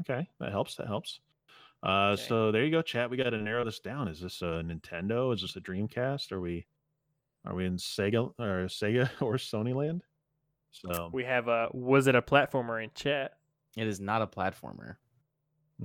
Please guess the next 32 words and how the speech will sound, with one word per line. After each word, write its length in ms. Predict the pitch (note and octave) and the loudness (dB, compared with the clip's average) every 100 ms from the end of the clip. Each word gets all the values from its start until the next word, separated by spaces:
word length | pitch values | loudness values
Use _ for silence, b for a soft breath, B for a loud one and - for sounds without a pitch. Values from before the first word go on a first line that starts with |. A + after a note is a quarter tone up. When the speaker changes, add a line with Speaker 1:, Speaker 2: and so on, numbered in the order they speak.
| G2 | -6
Speaker 1:
Okay, 380 | - E2+ A#2 - _ | -6 -4 -4 -6 _
okay, 140 | - F2+ | -10 -8
that 100 | A2+ | -6
helps. 280 | F2+ G#2+ A#2 | -4 -6 -8
Speaker 2:
Okay. 100 | C#3+ - | -12 -10
Not 140 | A#2 | -8
an 40 | A2+ | -4
R 140 | A#2+ | -4
P 180 | A#2+ B2+ | -2 -6
G, 320 | A#2+ C3 D#3+ - | -4 -6 -6 -8
not 180 | A#2 A2+ | -6 -4
a 40 | A#2 | -4
platformer. 680 | - C3 - A#2+ G#2+ A2 C3+ _ _ _ _ - | -2 -2 -2 -8 -8 -12 -14 _ _ _ _ -10
Speaker 1:
All 60 | F#2 | -8
right. 380 | E2 E2 G2+ - _ _ | -6 -6 -6 -8 _ _
Uh, 200 | G2 G2 G2 | 0 2 4
was 180 | G#2+ G#2+ | 4 4
it 120 | G2+ | 2
a 180 | F#2+ F#2 | 2 0
PlayStation 720 | - D#3+ A#3 - D2 - C#2+ | -2 -2 -2 -2 -4 -6 -10
game? 280 | C2 B1+ - _ _ _ _ _ | -12 -12 -16 _ _ _ _ _
Speaker 3:
It's 180 | - - - | -14 -10 -4
not 280 | G#2+ G#2+ | 0 2
a 60 | A2+ | 2
PlayStation 520 | - G#2+ - F#2 F#2+ | 0 -4 -4 -6 -8
game. 280 | F2 F2 F#2 - _ _ _ _ _ - | -8 -8 -10 -14 _ _ _ _ _ -10
Speaker 1:
Okay. 340 | F#2 - D#2 A2 - _ _ _ _ _ _ _ | -10 -8 -8 -10 -12 _ _ _ _ _ _ _
Speaker 2:
Hmm. 440 | - B2 C#3+ C3 G2+ G2+ _ _ _ | -20 -20 -18 -18 -18 -20 _ _ _
So 220 | - A#2+ A2+ | -10 -6 -4
we 100 | A#2+ | 0
are 120 | D3+ | 0
thinking 340 | D3 C3 A#2+ | 0 -4 -6